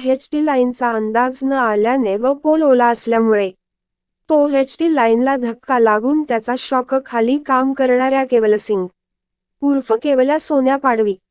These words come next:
वय सत्तावीस, राहणार देव मोगरानगर, तालुका अक्कलकुवा, जिल्हा नंदुरबार, सुनील कुमार वळवी, वय बावीस, राहणार आशिष नगर, तालुका शहादा, जिल्हा नंदुरबार,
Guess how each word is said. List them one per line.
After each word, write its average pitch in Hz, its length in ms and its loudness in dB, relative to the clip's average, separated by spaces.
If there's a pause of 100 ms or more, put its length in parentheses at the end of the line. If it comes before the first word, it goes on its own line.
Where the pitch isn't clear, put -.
वय 262 240 0
सत्तावीस, 285 680 -2
राहणार 262 420 0
देव 262 240 2
मोगरानगर, 240 680 2 (120)
तालुका 233 440 2
अक्कलकुवा, 269 600 -2
जिल्हा 240 320 2
नंदुरबार, 214 640 0 (440)
सुनील 302 400 0
कुमार 240 360 0
वळवी, 262 420 2
वय 262 260 2
बावीस, 254 480 0
राहणार 240 420 -2
आशिष 247 480 -6
नगर, 254 360 0 (100)
तालुका 226 420 0
शहादा, 254 480 -2
जिल्हा 247 340 0
नंदुरबार, 214 640 0